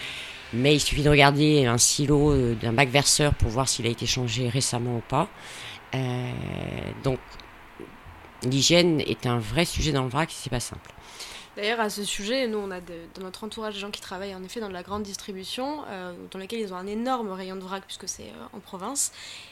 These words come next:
Speaker 2: Et ils me disaient qu'en effet, euh, sur, euh, les produits, par exemple, de petit déjeuner, de céréales de petit déjeuner, euh, le, c'est peut-être lavé, euh, une fois par an, quoi.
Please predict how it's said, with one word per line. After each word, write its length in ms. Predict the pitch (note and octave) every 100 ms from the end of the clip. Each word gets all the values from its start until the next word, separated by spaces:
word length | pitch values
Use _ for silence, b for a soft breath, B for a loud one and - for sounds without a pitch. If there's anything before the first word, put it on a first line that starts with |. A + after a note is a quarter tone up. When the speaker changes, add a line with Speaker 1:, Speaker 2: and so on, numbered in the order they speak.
| B
Speaker 2:
Et 400 | G#3 G3 F#3+ F3+
ils 220 | E3+ F3+
me 80 | F#3+
disaient 300 | F3 F3 C4
qu'en 260 | B3+ G3 E3
effet, 400 | E3 - C#4 B3+
euh, 140 | F#3
sur, 340 | F3+ - A3 F#3+
euh, 240 | F3+ F3 E3+ B B B B B B -
les 80 | G#3+
produits, 300 | G#3+ A3 G#3+
par 120 | G#3
exemple, 240 | G3 G#3
de 60 | G3
petit 260 | F3+ G#3 G3
déjeuner, 400 | G#3 G3+ G#3 G#3
de 80 |
céréales 380 | F#3 - G3 G#3
de 40 | F#3
petit 240 | F#3 -
déjeuner, 520 | F3+ E3 F3 G#3 B3+
euh, 260 | F#3 E3+ E3+
le, 140 | F3 F#3 - -
c'est 180 | -
peut-être 220 | - F#3 -
lavé, 300 | E3+ F#3 F#3+
euh, 180 | F#3 G3+
une 80 |
fois 180 | F#3+ F#3+
par 200 | F3 A3
an, 120 | G#3 F3+
quoi. 160 | -